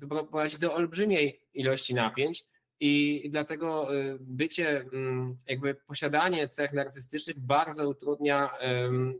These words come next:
takie rozwijanie umiejętności socjalnych, więc te osoby, które nas oglądają po to, żeby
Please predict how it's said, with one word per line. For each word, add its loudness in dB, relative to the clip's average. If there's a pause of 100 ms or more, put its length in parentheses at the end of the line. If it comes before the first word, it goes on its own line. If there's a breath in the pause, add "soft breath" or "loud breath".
takie -2
rozwijanie 2
umiejętności -2
socjalnych, 0
więc -8
te 0
osoby, -2
które -2
nas 0 (220)
oglądają 2
po -8
to, -4
żeby -2